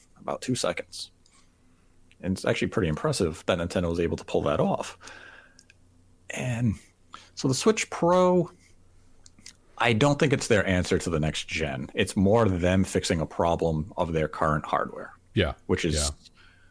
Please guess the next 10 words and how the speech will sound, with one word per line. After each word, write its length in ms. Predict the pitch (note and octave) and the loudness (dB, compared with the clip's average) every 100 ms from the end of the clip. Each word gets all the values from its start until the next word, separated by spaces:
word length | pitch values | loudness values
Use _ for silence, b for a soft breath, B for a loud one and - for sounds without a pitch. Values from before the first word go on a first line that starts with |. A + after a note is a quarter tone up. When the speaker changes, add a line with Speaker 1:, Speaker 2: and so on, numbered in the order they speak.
| b | b
Speaker 1:
C 200 | - - | -6 0
P 140 | F2+ E2+ | 0 2
U, 540 | F2 A2 G#2+ G#2+ G#2 - _ _ _ _ _ _ _ _ _ _ _ - | 2 4 4 2 0 -6 _ _ _ _ _ _ _ _ _ _ _ -6
you 100 | G2 | -2
know, 120 | D#2+ | -2
bandwidth 640 | - E2+ F2 F2 E2+ E2 | 2 2 2 2 2 2
bottlenecks. 920 | - F2 E2+ E2+ E2 E2+ - _ - | 0 2 2 2 2 0 -4 _ -4
Speaker 2:
Joy-Con 440 | - G#2 G2+ A2 G#2 | 0 0 0 -2 0
drift. 260 | G#2+ A2 | 0 2
Speaker 1:
And 220 | B2+ B2+ | 2 0